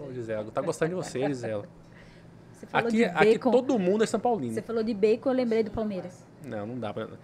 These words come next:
Speaker 1: E eu te, eu te convido a pedir, a, a, aliás, pedir de pé de graça pra ele.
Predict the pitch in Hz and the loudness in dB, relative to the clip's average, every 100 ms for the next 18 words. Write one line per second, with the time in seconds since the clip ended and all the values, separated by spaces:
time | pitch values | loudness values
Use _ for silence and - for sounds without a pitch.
0 | - - - - 302 330 - - - - | -20 -20 -12 0 2 2 0 -10 -20 -20
1 | - - 151 151 - 147 143 202 - 254 | -20 -6 -4 -4 -4 -6 -4 -8 -4 -4
2 | 165 135 170 233 247 - 135 - 160 120 | -2 0 0 0 -8 -4 -4 -4 -6 -2
3 | 165 196 143 120 - - - 127 - 139 | 0 0 -2 -6 -10 -12 -8 -8 -2 0
4 | 127 - 131 156 - 147 170 151 123 113 | 0 -2 -12 -12 0 0 0 0 0 0
5 | - 101 | -2 -4